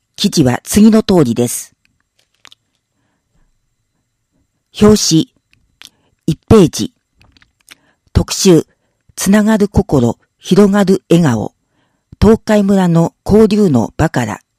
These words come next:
二ページ、同じく、つながる心、広がる笑顔関連記事。三ページ、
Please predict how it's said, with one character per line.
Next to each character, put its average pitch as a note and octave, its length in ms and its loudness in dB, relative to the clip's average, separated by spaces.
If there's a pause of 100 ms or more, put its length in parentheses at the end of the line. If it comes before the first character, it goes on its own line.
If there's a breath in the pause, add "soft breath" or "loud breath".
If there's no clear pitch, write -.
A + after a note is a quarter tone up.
(3500)
二 D#3+ 160 0
ペ G#3+ 220 4
ー - 40 0
ジ、 - 260 -6 (360)
同 D#3 80 4 (120)
じ F3 140 -6
く、 - 300 -4 (420)
つ F#3 140 -4
な G3+ 140 2
が G#3+ 120 0
る G3 100 0
心、 A#2+ 520 -2 (240)
広 G#3 320 0
が G#3+ 100 -2
る G#3 240 -2
笑 F3 140 0
顔 E3+ 360 0
関 F#3+ 280 0
連 F3 180 2
記 - 160 -8
事。 - 240 -18 (4000 soft breath)
三 G#3 300 -2
ペ G3 240 2
ー C3 40 -6
ジ、 - 260 -8